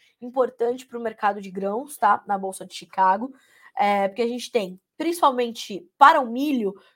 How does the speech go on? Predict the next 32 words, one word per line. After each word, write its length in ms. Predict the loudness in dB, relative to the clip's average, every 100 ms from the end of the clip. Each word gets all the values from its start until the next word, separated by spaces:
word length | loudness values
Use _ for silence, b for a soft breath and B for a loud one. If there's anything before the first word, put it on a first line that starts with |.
| -14
julho 500 | -6 -2 0 -2 4
é 160 | 6 6
um 100 | 4
mês 240 | 0 0
determinante 880 | 0 -2 -4 -6 -6 -6 -8 -12 -14 -16
pra 540 | -4 2 4 6 4 2
de-, 220 | -2 -12 _ _
pra, 320 | 2 2 2
pra 200 | 0 -2
definição 640 | 0 -2 -8 -8 -6 -6 -8 b b b
da 140 | 2 2
produtividade, 1000 | 2 -4 -6 -12 -14 -8 -8 -8 -14 -2
tá? 300 | 4 4 2 b b b b b b 10
Ó, 280 | 10 10
tão 220 | 6 4 4
vendo 180 | 2
esse 140 | -4 -8
primeiro 360 | -8 -2 -2
mapa? 560 | 4 4 4 2 -8 -12 _ _ _
Toda 200 | -4 -2
essa 200 | 0 0
região 540 | 0 -4 -8 -4 -4
colorida 600 | -4 -2 0 -2 -6 -10
em 80 | -6
laranja, 680 | 0 2 2 -2 -6 -6 -4
laranja 400 | -2 -2 -4 -4
mais 220 | -4 -6
escuro, 500 | -10 -12 -8 -6 -6
vermelho, 640 | -8 -12 -8 -4 -2 -2
cor-de-rosa 580 | -4 -10 -6 4 6 4
ali 140 | 0 -8
no, 180 | -10